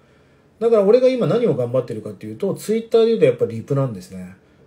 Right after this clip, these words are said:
リプをやっていく。うん。だから俺一日今百から二百リプぐらいかけてるから、多い時は三百とかやってる。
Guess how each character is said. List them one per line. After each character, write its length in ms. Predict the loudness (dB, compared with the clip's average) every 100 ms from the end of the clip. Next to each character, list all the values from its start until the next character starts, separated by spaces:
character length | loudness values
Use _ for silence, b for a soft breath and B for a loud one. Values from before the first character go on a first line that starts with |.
| _
リ 160 | -8 -6
プ 160 | -2 0
を 100 | 0
や 80 |
っ 40 | -2
て 160 | -6
い 60 | -12
く。 220 | -12 -14 _ _ _ _
う 40 |
ん。 320 | -14 -14 -8 -2
だ 120 | -2
か 60 |
ら 100 | -2 -6 -12
俺 200 | -6 -4
一 160 | -2
日 180 | -4 -4
今 140 | -4 -4 -6
百 320 | -6 -6 -4
か 80 | -2
ら 80 | 0
二 120 | 0
百 200 | -2 -2
リ 100 | -6
プ 100 | -6
ぐ 60 | -2
ら 80 | -2
い 40 |
か 120 | -2
け 100 | -8
て 100 | -8
る 80 | -10
か 100 | -12
ら、 320 | -14 -14 -16 -20 b b b b b _ _ _ 0
多 120 | 2
い 40 |
時 100 | 2
は 80 | -2
三 220 | -4 -2
百 180 | -2 -4
と 60 | -8
か 80 | -14
や 60 |
っ 20 |
て 100 | -14
る。 160 | -18 -20